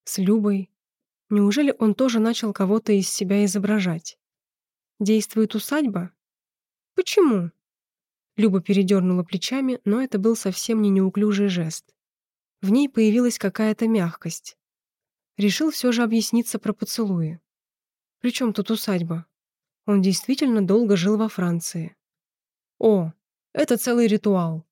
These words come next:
Сколько раз и кого можно поцеловать? Один, два или три? Ты склоняешься, готовый к поцелуям, и должен точно определить,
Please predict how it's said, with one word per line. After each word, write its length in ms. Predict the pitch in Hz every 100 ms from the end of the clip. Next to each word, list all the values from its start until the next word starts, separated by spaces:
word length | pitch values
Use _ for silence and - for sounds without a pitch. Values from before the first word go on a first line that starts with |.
| _ _ _ _ -
Сколько 480 | - - 233 208 208
раз 220 | 269 -
и 60 | 208
кого 240 | 214 233
можно 320 | 208 214 214
поцеловать? 800 | 190 208 208 208 175 160 - - _ _ _ _ -
Один, 640 | 180 175 254 311 269 185
два 340 | 170 202 262 -
или 200 | 226 214
три? 380 | 208 180 160 160 _ _ _ _ _ _ _ _ -
Ты 100 | 277
склоняешься, 720 | - 180 185 233 254 - 233
готовый 360 | 220 220 220 214
к 80 |
поцелуям, 640 | - 208 226 220 220 202 190 _ _ _
и 80 | 196
должен 420 | 196 277 254 233
точно 360 | 214 220 214 214
определить, 640 | 202 208 214 185 160 -